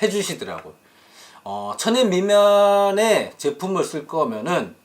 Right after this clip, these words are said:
절대 꼭 이거를 쓰는 거를, 어, 자기는 개인적으로 제일 추천을 한다 그래가지고 저도 그 말 듣고 바로 이게 기가 얇아가지고 샀죠.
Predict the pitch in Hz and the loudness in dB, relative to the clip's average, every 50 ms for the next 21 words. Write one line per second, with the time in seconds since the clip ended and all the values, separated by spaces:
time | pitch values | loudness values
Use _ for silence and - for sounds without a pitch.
0 | _ _ _ _ _ - - 135 139 143 - - 147 117 107 - - _ _ _ | _ _ _ _ _ -14 -8 -6 -6 -4 0 0 0 0 0 -6 -14 _ _ _
1 | _ _ _ - 247 - - - 123 123 139 139 135 131 110 110 95 87 85 - | _ _ _ 4 4 4 4 2 -6 -4 -2 -2 -2 -2 -2 -4 -8 -10 -12 -18
2 | - _ _ _ _ _ _ - - - 185 185 175 165 147 135 117 110 113 117 | -20 _ _ _ _ _ _ -18 -6 0 0 0 0 0 -2 -2 -2 0 0 0
3 | 117 160 190 160 120 - - - _ - - _ _ _ _ _ _ - 92 95 | 2 4 4 2 2 0 -6 -18 _ -20 -20 _ _ _ _ _ _ -12 -10 -10
4 | 92 95 90 90 90 92 87 - - - - - - - - 123 120 113 127 120 | -8 -10 -10 -10 -10 -12 -12 -14 -18 -20 -20 -18 -12 -8 -6 -6 -4 -4 -6 -6
5 | 120 120 - - 110 117 120 113 120 104 98 98 92 - - 104 92 - - - | -6 -6 -6 -6 -6 -6 -6 -6 -6 -6 -6 -8 -12 -12 -12 -12 -10 -10 -10 -6
6 | - 202 165 139 143 143 143 147 131 110 101 95 90 92 92 - 101 110 151 143 | -4 -2 -2 -2 -4 -4 -4 -4 -4 -4 -6 -10 -12 -14 -14 -14 -10 -6 -4 -4
7 | - - - - - - - 156 156 143 - - 156 156 165 170 - - - - | -4 -6 -10 -18 -12 -6 -4 -2 -2 -2 -2 -4 -4 0 0 0 0 -2 -6 -14
8 | - 107 - - - - - 156 185 170 143 120 120 113 104 - - - 143 151 | -14 -16 -14 -10 -4 2 6 6 6 6 4 2 0 -4 -8 -8 -8 -6 -4 -2
9 | - 107 117 123 131 143 135 123 110 104 101 - - - - 147 147 - - 110 | -2 -2 -2 -2 0 0 0 -2 -2 -6 -10 -14 -12 -10 -10 -10 -10 -10 -12 -12
10 | - | -12